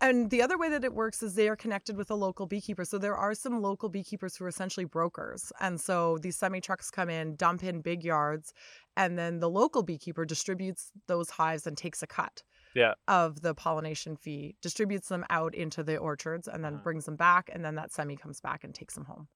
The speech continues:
Speaker 2: Okay, and you've said, like, it's not, it, this valley offers, say, lower rates for the hives than elsewhere, other
Speaker 1: Mm-hmm.
Speaker 2: regions. So is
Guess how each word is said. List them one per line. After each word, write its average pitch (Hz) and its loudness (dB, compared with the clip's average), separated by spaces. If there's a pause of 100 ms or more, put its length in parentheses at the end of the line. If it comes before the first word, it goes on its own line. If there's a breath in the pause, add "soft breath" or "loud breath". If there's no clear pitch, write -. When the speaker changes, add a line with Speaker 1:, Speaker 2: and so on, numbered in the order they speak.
Speaker 2:
Okay, 117 2
and 113 0
you've 113 -2
said, 147 10
like, 123 2
it's - -4
not, 135 2
it, 139 -4
this 127 2
valley 123 6 (380)
offers, 113 2
say, 110 2
lower 110 4
rates 98 -2
for 110 -8
the 101 0
hives 101 0
than 95 -2
elsewhere, 98 -2
other 95 -4
Speaker 1:
Mm-hmm. 92 -8
Speaker 2:
regions. 92 -8 (960 soft breath)
So 165 2
is 113 -2